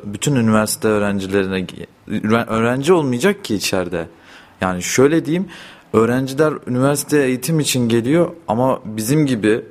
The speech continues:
üniversite sınavına girerken çok çalışıp, işte, zorlanarak giren öğrencilerin ye-, yerine çok kolay üniversiteye girmiş öğrenciler alacak. Açıkçası ben bunu,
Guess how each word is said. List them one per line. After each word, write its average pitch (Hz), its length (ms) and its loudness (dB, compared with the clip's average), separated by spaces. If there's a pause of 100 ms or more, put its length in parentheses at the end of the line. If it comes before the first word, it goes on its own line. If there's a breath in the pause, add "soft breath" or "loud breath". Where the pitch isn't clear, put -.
(140)
üniversite 120 380 2
sınavına 120 380 0
girerken 117 600 0 (320 loud breath)
çok 117 240 -2
çalışıp, 110 460 0 (260)
işte, - 240 -4
zorlanarak 104 720 2
giren 107 200 -2
öğrencilerin 110 760 0
ye-, 107 220 2
yerine 101 440 0 (240 loud breath)
çok - 240 2
kolay 127 480 0
üniversiteye 123 560 0
girmiş 117 360 0
öğrenciler 110 520 2
alacak. 92 500 -4
Açıkçası - 640 -4
ben 113 240 0
bunu, 123 300 -2